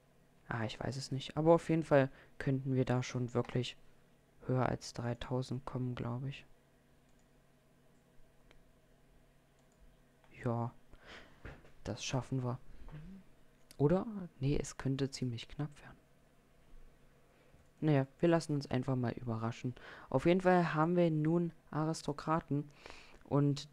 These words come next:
die, wie wir hier grad schon sehen, bringen uns sehr, sehr viel Geld. Und dieses Geld,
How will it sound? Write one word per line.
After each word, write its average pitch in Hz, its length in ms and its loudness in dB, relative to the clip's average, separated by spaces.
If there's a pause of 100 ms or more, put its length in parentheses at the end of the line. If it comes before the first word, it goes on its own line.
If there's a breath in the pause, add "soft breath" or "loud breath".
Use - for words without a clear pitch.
die, 160 380 6
wie 139 160 2
wir 147 80 6
hier 151 160 6
grad 147 240 0
schon 151 200 2
sehen, 135 400 2
bringen 143 260 2
uns 131 280 0
sehr, 131 460 0
sehr 143 200 0
viel 123 360 -2 (340)
Geld. 117 560 -2 (960)
Und 123 180 -4
dieses 147 280 2
Geld, 131 320 0